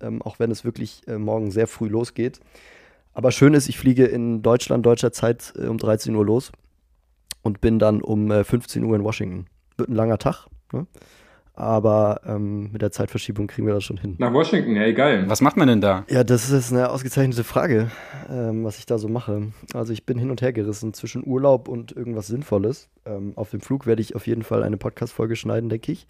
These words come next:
Speaker 1: Das Schöne ist, dass Luca, meine Freundin, ein, äh, Praktikum macht in Washington, äh, in der deutschen Botschaft. Und, äh, genau, da habe ich die Chance jetzt ergriffen und fliege die ersten fünf Wochen mit, ähm, bis bei mir hier in Erfurt wieder das Semester losgeht.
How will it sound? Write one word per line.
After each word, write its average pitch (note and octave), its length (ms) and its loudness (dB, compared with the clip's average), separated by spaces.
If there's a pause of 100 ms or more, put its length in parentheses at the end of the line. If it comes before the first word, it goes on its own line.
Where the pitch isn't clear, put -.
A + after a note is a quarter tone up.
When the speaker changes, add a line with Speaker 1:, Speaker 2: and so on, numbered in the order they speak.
Speaker 1:
Das - 160 -6
Schöne A#2+ 160 2
ist, B2 100 0
dass A#2 140 0
Luca, A#2+ 220 0
meine A#2 180 0
Freundin, A2+ 540 -2
ein, A2 340 -4
äh, A2+ 160 -2
Praktikum A#2 500 -8
macht G#2 300 -8
in - 140 -10
Washington, A2 560 -6 (160)
äh, G#2+ 320 -4
in G#2+ 80 -2
der G#2+ 120 2
deutschen A2 340 0
Botschaft. G#2+ 500 -2 (600)
Und, G2+ 380 -4
äh, G2+ 320 2
genau, G#2 200 2
da F#2 80 -2
habe G2 100 -2
ich - 60 -16
die - 80 -6
Chance G#2+ 280 -4
jetzt - 120 -8
ergriffen A2 360 -4
und G2 120 -2
fliege G2+ 240 -4
die G2+ 100 -2
ersten - 240 -6
fünf - 240 -4
Wochen F#2+ 260 -2
mit, - 340 -4
ähm, F#2+ 260 -4
bis G2+ 160 -6
bei G2 120 -4
mir G2+ 140 -2
hier F#2+ 160 0
in F#2+ 60 -2
Erfurt G2 340 -6
wieder G2 160 0
das F#2+ 140 -4
Semester G2 320 -2
losgeht. F#2+ 460 0